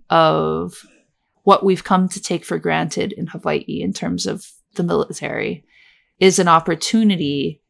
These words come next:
to challenge militarism everywhere.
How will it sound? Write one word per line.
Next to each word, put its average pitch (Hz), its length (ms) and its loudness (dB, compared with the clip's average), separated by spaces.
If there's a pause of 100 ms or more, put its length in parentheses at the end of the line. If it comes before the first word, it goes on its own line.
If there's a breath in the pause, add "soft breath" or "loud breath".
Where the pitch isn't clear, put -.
(160)
to 165 180 -2
challenge 160 640 0
militarism 165 720 -2
everywhere. 170 720 -6